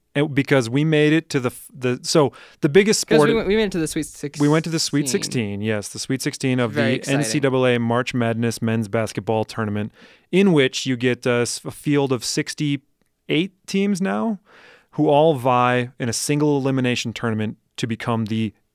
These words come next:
Speaker 1: national champion.
Speaker 2: It's pretty awesome. It, it feels like Gladiators back
Speaker 1: It
Speaker 2: in the
Speaker 1: is,
Speaker 2: day.
Speaker 1: it is,
Speaker 2: <laughs>
Speaker 1: it is probably the single most exciting event, I would say.
Speaker 2: In sports.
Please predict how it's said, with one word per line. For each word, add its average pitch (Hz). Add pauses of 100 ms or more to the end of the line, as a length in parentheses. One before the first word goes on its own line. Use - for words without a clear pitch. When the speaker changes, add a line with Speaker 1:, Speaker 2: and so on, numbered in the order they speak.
(240)
Speaker 1:
national 110
champion. 101 (160)
Speaker 2:
It's -
pretty 226
awesome. 117
It, 160
it 170
feels 208
like 214
Gladiators 135
back -
Speaker 1:
It 175
Speaker 2:
in 180
the 185
Speaker 1:
is, 175
Speaker 2:
day. 151
Speaker 1:
it -
is, 175 (160)
Speaker 2:
<laughs> -
Speaker 1:
it 180
is 196 (180)
probably 190
the 147
single 156
most 135
exciting 127 (1300)
event, 117 (160)
I 127
would 120
say. 110 (180)
Speaker 2:
In 139
sports. 131